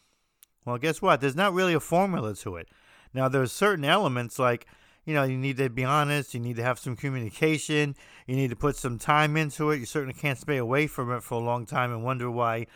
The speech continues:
you know, the relationship isn't as close as it used to be or was, uh, is not as, uh, as intense as it should be.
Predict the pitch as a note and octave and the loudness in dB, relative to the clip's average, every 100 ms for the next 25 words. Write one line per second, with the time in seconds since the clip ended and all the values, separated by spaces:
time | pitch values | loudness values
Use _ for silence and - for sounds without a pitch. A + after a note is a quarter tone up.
0 | - - - D3 B2+ A2 A#2 B2+ C3 C3 | -20 -20 -6 0 0 2 2 2 0 -4
1 | A2 B2 A#2+ A2+ A#2 G2+ - C#3+ C#3+ C3 | -4 -2 -2 -4 -8 -10 -4 -2 -2 -4
2 | A2+ G#2 A#2 A2 B2 G#2+ B2 A#2 G2+ F#2+ | -8 -8 -8 -8 -8 -6 -4 -2 -4 -8
3 | - - - - B2+ B2 A#2+ A#2+ B2 C3+ | -14 -20 -20 -6 -4 -2 -4 -4 -4 -6
4 | A#2 C3+ C3 B2 A2 A#2+ G#2 G#2 A2 G2 | -2 0 2 0 0 -2 -2 -4 -6 -2
5 | D#3 D#3+ D3 B2 A2 G#2 - D#3+ A#2+ G#2+ | -2 -2 -2 -4 -4 -6 0 0 0 -8